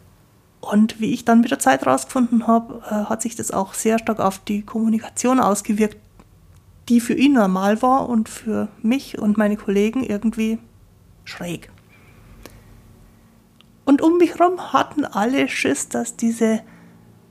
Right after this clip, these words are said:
Besprechung nicht das gewünschte Ergebnis bringen würde. Und ich hab mich davon anstecken lassen und ich war auch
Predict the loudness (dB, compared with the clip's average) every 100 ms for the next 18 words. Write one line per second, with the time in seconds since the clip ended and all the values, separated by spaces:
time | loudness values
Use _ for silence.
0 | -2 -2 0 0 0 2 2 2 2 -2
1 | -14 -20 -20 -20 -20 -20 -20 -20 -20 -20
2 | -20 -20 0 2 2 0 -2 2 2 2
3 | 2 2 2 0 -2 -2 2 2 2 0
4 | 0 -4 -6 _ _ _ _ -20 -20 -20
5 | -20 -20 -20 -20 -20 -20 -20 -20 -20 -20
6 | -20 _ 0 4 4 2 -2 -4 0 0
7 | 0 0 -2 0 2 0 -2 -4 -4 -6
8 | -8 -10 -4 -4 -4 -8